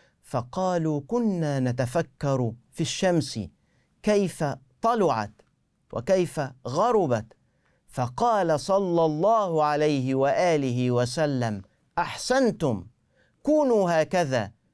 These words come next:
تفكروا في المخلوق ولا تفكروا في الخالق، إن نعمة التفكر إعمال للعقل وعبادة عظيمة"، حتى ورد عن الإمام الحسن البصري أنه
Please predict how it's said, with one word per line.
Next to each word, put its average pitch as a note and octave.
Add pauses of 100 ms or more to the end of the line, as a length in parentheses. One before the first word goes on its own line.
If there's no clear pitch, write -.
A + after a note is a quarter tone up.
(120)
تفكروا E3
في C3
المخلوق C#3+
ولا C#3
تفكروا B2+ (300)
في C#3
الخالق، A#2 (540)
إن B2+ (260)
نعمة B2+ (260)
التفكر D#3+
إعمال C3+
للعقل G2+ (380)
وعبادة C#3 (180)
عظيمة"، D3
حتى D3+
ورد D3
عن C3
الإمام C3+
الحسن B2+
البصري B2
أنه C3+